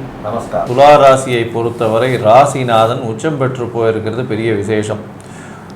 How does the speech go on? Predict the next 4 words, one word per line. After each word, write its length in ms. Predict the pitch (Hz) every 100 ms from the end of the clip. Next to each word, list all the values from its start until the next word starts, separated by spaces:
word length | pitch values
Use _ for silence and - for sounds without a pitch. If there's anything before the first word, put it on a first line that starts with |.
| - - -
போட்டிகளில் 640 | 151 160 160 143 139 135
வெற்றி 280 | 123 123 135
பெறக்கூடிய 640 | 131 127 123 120 113 113
வாய்ப்பு, 400 | 104 104 107 -